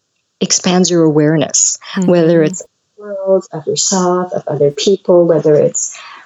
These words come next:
Speaker 1: seeing, uh, a new place or eating new, you know, food, or even conflict, you know, um, anything that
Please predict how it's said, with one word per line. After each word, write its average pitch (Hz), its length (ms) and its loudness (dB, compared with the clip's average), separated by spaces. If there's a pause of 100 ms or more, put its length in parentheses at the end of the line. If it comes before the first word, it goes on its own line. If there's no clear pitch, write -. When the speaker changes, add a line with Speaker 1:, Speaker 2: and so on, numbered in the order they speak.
(340)
Speaker 1:
seeing, 190 580 4 (120)
uh, 156 280 -4
a 156 100 0
new 160 260 2
place 226 600 2
or - 120 0
eating 156 320 0
new, 147 180 0 (160)
you 185 120 2
know, 160 120 0
food, 220 720 4
or 156 380 0 (1200)
even 349 220 2
conflict, - 880 0
you 190 140 2
know, 180 340 2
um, 175 520 0 (800)
anything 233 640 2
that 185 380 0